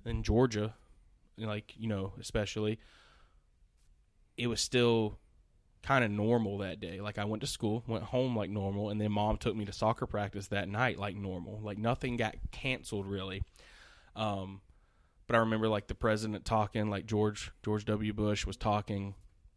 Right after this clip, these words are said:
that night on the news and everything. And I just remember,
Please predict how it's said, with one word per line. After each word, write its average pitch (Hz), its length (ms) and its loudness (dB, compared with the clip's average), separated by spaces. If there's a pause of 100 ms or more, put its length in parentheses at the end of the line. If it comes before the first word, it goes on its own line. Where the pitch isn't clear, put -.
(160)
that 107 200 -2
night 104 400 0
on 101 220 -4
the 101 60 -4
news 104 340 0
and 104 80 0
everything. 101 560 -2
And 98 60 -2
I 104 40 0
just 131 160 -2
remember, 147 200 -2